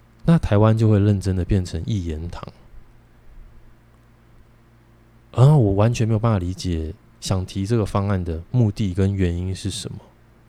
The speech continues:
是不相信台湾的人民自己有办法判断谣言的能力，那你为什么不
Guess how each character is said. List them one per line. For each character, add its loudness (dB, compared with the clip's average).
是 -8
不 8
相 6
信 4
台 4
湾 6
的 4
人 4
民 2
自 -4
己 0
有 0
办 2
法 -6
判 6
断 6
谣 2
言 -2
的 -4
能 2
力， 0
那 4
你 2
为 6
什 2
么 -2
不 -2